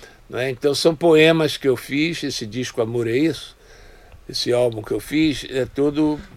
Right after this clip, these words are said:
baseado em poesias que eu, que eu musiquei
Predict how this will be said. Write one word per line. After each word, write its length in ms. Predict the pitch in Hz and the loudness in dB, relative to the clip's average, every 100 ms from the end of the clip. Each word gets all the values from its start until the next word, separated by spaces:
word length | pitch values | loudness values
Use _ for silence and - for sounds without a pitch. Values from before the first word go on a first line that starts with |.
| - _ - _ - _ _ _ - | -20 _ -20 _ -20 _ _ _ -20
baseado 840 | 113 123 127 123 123 131 143 147 139 - - - | -6 0 0 2 2 2 0 -6 -8 -16 -16 -10
em 100 | 127 | -6
poesias 680 | 151 147 131 117 139 135 | 0 2 2 0 0 0
que 100 | - | -2
eu, 180 | 139 123 123 | -4 -4 -8
que 80 | - | -6
eu 120 | 117 | -6
musiquei 760 | 110 117 120 123 - 131 143 147 | -6 -8 -6 -8 -6 -2 -2 -2